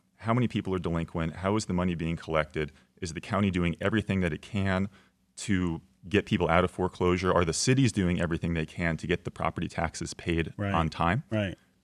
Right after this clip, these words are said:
Speaker 1: Because that's where all of this comes
Speaker 2: So really
Speaker 1: from.
Speaker 2: kind of a, uh, an oversight, uh,
Speaker 1: An
Speaker 2: agency
Speaker 1: oversight,
Speaker 2: for this
Speaker 1: because w-,
Speaker 2: process.
Speaker 1: I'll just say, look, the, the, the county has a very hard job, and I know that this is disturbing to them because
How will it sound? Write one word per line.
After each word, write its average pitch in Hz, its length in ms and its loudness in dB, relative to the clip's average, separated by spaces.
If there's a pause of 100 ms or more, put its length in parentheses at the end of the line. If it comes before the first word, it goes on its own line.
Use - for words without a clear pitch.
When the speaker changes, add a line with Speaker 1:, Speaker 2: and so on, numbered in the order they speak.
Speaker 1:
Because 95 480 2
that's 110 300 6
where 92 160 6
all 92 160 8
of 82 60 0
this - 280 -2 (140)
comes 127 300 6
Speaker 2:
So 131 60 10
really 170 180 10
Speaker 1:
from. 123 40 2
Speaker 2:
kind 135 260 6
of 113 140 4
a, 95 480 2
uh, 87 340 -6
an 98 160 -4
oversight, 120 640 6 (160)
uh, 80 40 -6
Speaker 1:
An 71 300 -6
Speaker 2:
agency 120 160 2
Speaker 1:
oversight, 120 420 6
Speaker 2:
for 98 40 2
this 110 80 4
Speaker 1:
because 123 220 6
w-, 127 160 2
Speaker 2:
process. 113 200 8
Speaker 1:
I'll 123 100 6
just 127 200 2
say, 113 140 4
look, 104 260 2
the, 107 140 0 (120)
the, 101 200 4
the 95 140 0
county 117 320 4
has 92 140 4
a 85 60 -2
very 92 240 6
hard 85 200 6
job, 78 280 -2 (300)
and 78 120 0
I 87 60 2
know 90 220 2
that 82 120 -2
this - 220 -2
is 80 260 -6 (140)
disturbing 87 500 0
to - 80 -6
them 80 200 -2
because 82 400 0